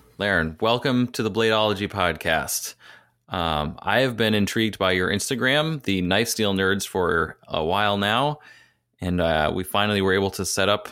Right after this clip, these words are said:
this talk. I'm, I'm pretty pumped, actually. Um, so let's, let's go over it. So what, um, why, uh, why are we here? Why are we talking? What, what do you do,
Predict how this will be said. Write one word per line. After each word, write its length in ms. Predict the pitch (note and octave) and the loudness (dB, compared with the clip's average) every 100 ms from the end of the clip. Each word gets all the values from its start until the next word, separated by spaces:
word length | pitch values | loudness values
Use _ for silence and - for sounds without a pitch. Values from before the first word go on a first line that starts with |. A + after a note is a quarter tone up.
| - - | -18 -8
this 340 | G#2 G2+ - - | -2 -2 -2 -6
talk. 400 | - F2+ C3 - | -2 0 0 0
I'm, 200 | F#2 G#2 | -4 -2
I'm 140 | G#2 G#2 | -2 -2
pretty 200 | C3+ C3 | -2 -2
pumped, 300 | E3+ A#2 - | -2 -4 -4
actually. 640 | - E2 - F2+ E2+ E2+ - _ - - _ - | -2 -2 0 2 2 0 -8 _ -20 -20 _ -8
Um, 420 | F2+ E2 D#2+ D#2+ | -4 -2 0 0
so 160 | E2 A2+ | -2 -2
let's, 160 | C#3+ - | 0 0
let's 160 | C#3+ | 0
go 140 | - F3+ | 0 0
over 260 | D3+ D#2+ | 2 0
it. 40 | G#2 | 0
So 140 | A2+ | -2
what, 300 | A2 D#3 D#3 | 0 -2 0
um, 560 | D#3+ D#3 D#3 D3+ - - _ _ _ | 0 2 0 -2 -8 -18 _ _ _
why, 480 | A#2+ B2 D3 D#3+ D#3+ | -4 0 2 4 2
uh, 360 | D#3 D#3 D3+ D3+ _ _ - | 2 2 0 -2 _ _ -4
why 160 | C#3 | 2
are 80 | C3+ | 4
we 100 | C#3+ | 4
here? 140 | A#2+ G2 | 2 2
Why 160 | G#2+ | 4
are 80 | A#2+ | 4
we 80 | A#2+ | 2
talking? 300 | G2+ F2+ G2 | 0 0 0
What, 180 | B2 - | 0 0
what 220 | C#3+ D3 | 0 0
do 80 | C#3 | 0
you 160 | C3+ | 0
do, 560 | A#2+ A2+ A2+ A2+ A2 | 2 2 4 4 2